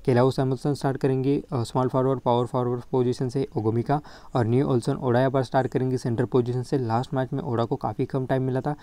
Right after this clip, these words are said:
इसका रीज़न है कि इन्होंने काफ़ी ज़्यादा फाउल कर दिए थे, फाइव फाउल इन्होंने कर, कर दिए थे, इसके चलते यहाँ पर काफ़ी कम टाइम इनको मिला है।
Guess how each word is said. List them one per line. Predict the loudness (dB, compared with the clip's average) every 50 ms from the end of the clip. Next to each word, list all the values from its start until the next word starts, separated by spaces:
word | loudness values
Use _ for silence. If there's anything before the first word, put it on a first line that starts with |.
| -14 -20 -14 -10
इसका | -8 -2 2 2
रीज़न | 2 4 4 4 4 4
है | 4 2
कि | 2 2
इन्होंने | 0 0 0 -2 -2
काफ़ी | -2 -4 -2 0 0
ज़्यादा | 2 2 2 0
फाउल | 2 2 2 2 2
कर | 2 2 2 4
दिए | 4 2 2
थे, | 2 0
फाइव | 0 0 2 2
फाउल | 2 2 4 2 4 2
इन्होंने | 2 0 0 0 0 -2
कर, | 0 0 -2 -2 -2 -4 -6 -4 -2
कर | 0 2 4
दिए | 4 2 2
थे, | 2 0
इसके | -2 -2 -4 -8 -6 -2 -2 0
चलते | 2 2 2 2 2
यहाँ | 0 0
पर | -2 -4 -4
काफ़ी | -4 -6 -6 -4 -4
कम | -4 -2 -2 -2
टाइम | -2 -2 -4 -4
इनको | -4 -4 -4 -4
मिला | -4 -2 -2 -2
है। | -2 -2